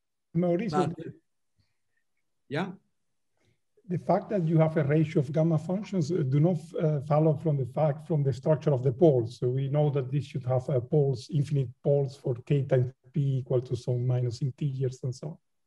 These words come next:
Speaker 2: Uh, you mean the Shapiro-Virasoro factor, this
Speaker 1: Yes.
Speaker 2: one?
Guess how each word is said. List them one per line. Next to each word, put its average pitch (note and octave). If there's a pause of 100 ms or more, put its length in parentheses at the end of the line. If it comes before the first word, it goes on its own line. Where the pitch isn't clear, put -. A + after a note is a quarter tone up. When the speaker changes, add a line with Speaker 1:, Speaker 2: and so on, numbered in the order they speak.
(800)
Speaker 2:
Uh, - (100)
you D#3+
mean F#3
the E3
Shapiro-Virasoro E3+
factor, F3+
this C#3+
Speaker 1:
Yes. -
Speaker 2:
one? E3+